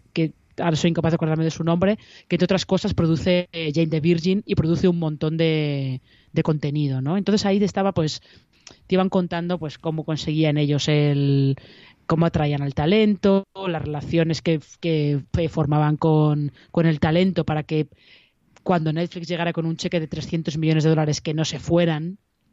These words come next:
directamente. Y esa charla estuvo, estuvo interesante, pero estuvo interesante porque, porque te contaban un poco, los estadounidenses te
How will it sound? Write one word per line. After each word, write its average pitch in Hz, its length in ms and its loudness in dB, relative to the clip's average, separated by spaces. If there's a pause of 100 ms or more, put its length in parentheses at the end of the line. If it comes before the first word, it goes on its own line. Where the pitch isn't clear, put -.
(140)
directamente. 160 840 0 (320)
Y 165 80 0
esa 208 140 2
charla 220 300 0
estuvo, 196 480 2
estuvo 202 480 0
interesante, 214 500 -2
pero 185 80 -2
estuvo 185 180 -2
interesante 196 440 0
porque, 165 520 2 (440)
porque 170 240 0
te 175 120 0
contaban 175 460 0
un 190 100 0
poco, 190 360 0
los 175 180 -2
estadounidenses 160 720 -4
te 196 140 -4